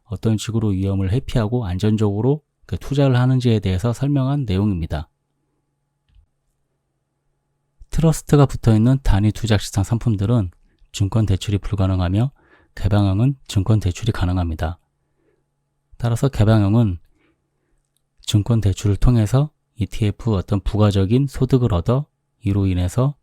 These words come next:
운용 보수를 조금 낮춰주는 이제 그런 효과를 얻을 수 있습니다. 단위 투자 신탁 상품만이 가지는 이제 가장 큰 특징 중에 하나는 일반적으로 만기일이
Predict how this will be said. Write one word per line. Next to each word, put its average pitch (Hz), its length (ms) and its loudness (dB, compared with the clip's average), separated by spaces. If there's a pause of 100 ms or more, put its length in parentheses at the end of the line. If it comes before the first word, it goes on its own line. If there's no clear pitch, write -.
(100)
운용 104 320 2
보수를 101 320 -4
조금 131 320 -2
낮춰주는 92 580 0 (540)
이제 104 140 -16
그런 113 280 2
효과를 117 320 0
얻을 92 180 -2
수 110 140 -2
있습니다. 82 500 -4 (2250)
단위 117 280 0
투자 120 300 2
신탁 - 320 -2
상품만이 117 460 0
가지는 107 560 0 (160)
이제 - 160 -8
가장 107 320 -2
큰 117 200 0
특징 147 300 0
중에 127 160 2
하나는 117 520 0 (440)
일반적으로 113 640 0
만기일이 107 720 0